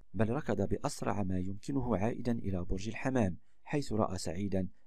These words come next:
يحشو نفسه بكل ما يجده من الفول الأخضر، فقال له: "يا لك من طائر رهيب، أتمنى أن تختنق بأكلك."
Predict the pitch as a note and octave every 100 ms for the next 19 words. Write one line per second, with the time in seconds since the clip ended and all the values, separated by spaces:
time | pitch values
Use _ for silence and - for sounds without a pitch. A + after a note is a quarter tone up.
0 | - C3+ - A2+ G2 B2+ - A2+ G#2 G#2
1 | - C3 A2+ G2 F#2+ G#2 A#2+ A#2+ A#2+ A#2+
2 | A#2+ G#2 F#2 - A2+ G#2 F#2+ A2 - G2+
3 | F#2 - - - G#3 G3 G3 G3+ B2 -
4 | - - - G#2+ A#2+ G2 - G2+ G2 A2
5 | G#2 G#2 G2+ G2+ G#2+ A#2+ A#2+ - - -
6 | D3 D#3 C#3 A#2+ A#2+ A#2+ C#3 - D3+ C3
7 | A#2+ A#2 B2 - G2+ -